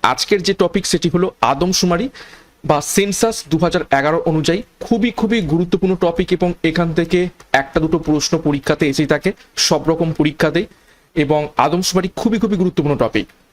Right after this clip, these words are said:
বিগত বছরের প্রশ্ন উত্তর তোমরা যদি দেখো, দেখবে এইখান থেকে মাস্ট প্রশ্ন এসেছে এবং আপকামিং পরীক্ষাতেও মাস্ট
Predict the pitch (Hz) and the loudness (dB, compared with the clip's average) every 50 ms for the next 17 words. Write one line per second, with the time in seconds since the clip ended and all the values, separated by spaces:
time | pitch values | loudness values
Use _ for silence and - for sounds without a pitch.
0 | _ _ - 139 175 175 208 196 214 190 196 190 - - 196 196 190 - 175 165 | _ _ -2 0 0 2 2 2 2 0 0 0 0 0 0 0 0 0 -2 0
1 | - - 190 180 175 - - 185 180 180 - - - - - 165 160 165 156 151 | 0 0 0 0 0 0 0 0 0 -2 -6 -16 -8 -2 0 0 2 2 0 2
2 | 151 175 175 170 - _ _ _ - 127 156 151 147 - 185 180 - - 165 139 | 0 0 0 -2 -8 _ _ _ -2 0 0 0 2 0 0 0 0 0 0 2
3 | 143 170 - - 170 175 - 185 180 175 180 165 175 160 151 156 175 196 - - | 0 0 2 2 0 2 2 0 0 0 0 0 0 2 2 2 0 0 -2 -4
4 | - - 160 156 - - 170 160 - 165 143 - 202 143 - - - _ _ _ | -2 -2 -2 0 0 0 0 0 0 0 0 0 0 -2 -4 -8 -20 _ _ _
5 | - 143 143 160 160 - - 120 127 - - 165 165 175 185 202 220 - _ - | -2 0 0 0 -2 0 0 -2 0 0 -2 0 0 0 0 -2 -4 -6 _ -4
6 | - 147 143 139 - - 160 - 202 220 - _ - 147 156 165 208 - - | -2 0 0 0 0 0 0 0 0 -2 -2 _ -2 0 0 2 0 -2 -4